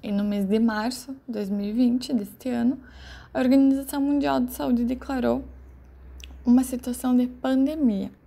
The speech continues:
A partir dessa nova realidade, é, precisou-se elaborar um plano de contingência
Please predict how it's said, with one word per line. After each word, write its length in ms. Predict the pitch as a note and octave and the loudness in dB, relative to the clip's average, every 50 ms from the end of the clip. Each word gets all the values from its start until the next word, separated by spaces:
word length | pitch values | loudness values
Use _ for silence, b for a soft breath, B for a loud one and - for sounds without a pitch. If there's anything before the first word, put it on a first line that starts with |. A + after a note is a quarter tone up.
| - - - - - - - - - - - - _ _ _ _ _ - - - - | -20 -20 -20 -20 -20 -20 -20 -20 -20 -20 -20 -20 _ _ _ _ _ -20 -20 -10 -6
A 80 | C4 B3+ | -4 -4
partir 540 | B3 - D#4 D#4 D4 C#4+ - - C#4 C4 C4 | -2 -2 -2 -2 -4 -6 -4 -2 -2 0 0
dessa 320 | B3+ B3 B3+ B3 - - | 0 0 -2 -2 -2 -4
nova 300 | A3 G#3+ G#3+ A3 G#3 G#3+ | -4 -2 -2 -4 -4 -4
realidade, 760 | G#3+ G3+ G#3 G3+ G3 G3 F#3+ G3 G3+ G3+ G#3 A#3 A#3+ A#3 G#3 G3+ G3 b b b b b b b b b b b b | -4 -4 -4 -4 -4 -4 -2 -2 -2 -2 0 2 2 2 0 -2 -10 b b b b b b b b b b b b
é, 220 | - A3+ G#3+ G#3 | -6 -4 -4 -2
precisou-se 800 | G#3+ - A#3+ B3 B3 B3 B3+ A#3 A3+ A#3 A#3 A#3+ C4 C4+ - - | 0 0 0 0 0 -2 -2 0 2 2 2 2 -2 -4 -6 -4
elaborar 460 | C#4+ C4+ B3+ A#3+ A#3+ C4 C4 B3+ B3 | -4 -2 0 0 0 0 2 2 0
um 60 | B3 B3+ | 0 0
plano 280 | B3+ C4 B3+ B3+ B3+ | 0 0 2 2 2
de 80 | B3+ C4+ | 0 0
contingência 1040 | C4 - C4+ C4 C4+ C4+ - E4+ E4+ E4 D4+ C4+ C4 B3 A#3+ A#3 A#3 - - - | -2 -2 0 0 0 -2 -6 -6 -4 2 4 6 6 6 4 2 0 -4 -12 -12